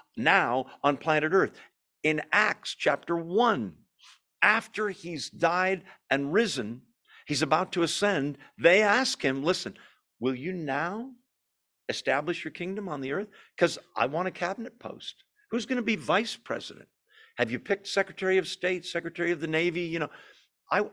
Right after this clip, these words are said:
I expect a cab-, I'm one of the twelve. Okay, we lost Judas, but I think there's unbelievable pride, pettiness, competition among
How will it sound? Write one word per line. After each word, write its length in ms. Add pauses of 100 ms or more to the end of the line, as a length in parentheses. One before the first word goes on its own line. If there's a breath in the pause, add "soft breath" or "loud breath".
I 100
expect 440
a 40
cab-, 280
I'm 140
one 160
of 80
the 40
twelve. 640 (160)
Okay, 300
we 180
lost 320
Judas, 420
but 240 (1400 loud breath)
I 120
think 320
there's 340
unbelievable 760
pride, 760 (500 soft breath)
pettiness, 720 (220 soft breath)
competition 920 (1040 soft breath)
among 540